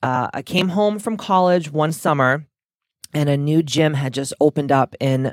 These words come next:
my, um, in my town. And I went to this gym and I hired a trainer.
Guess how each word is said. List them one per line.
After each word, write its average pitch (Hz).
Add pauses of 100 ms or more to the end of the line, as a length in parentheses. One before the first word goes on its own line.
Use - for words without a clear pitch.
my, 127
um, 120 (120)
in 143
my 131
town. 127 (500)
And 147
I 143
went 147
to -
this 147
gym 165
and 147
I 139
hired 139
a 131
trainer. 185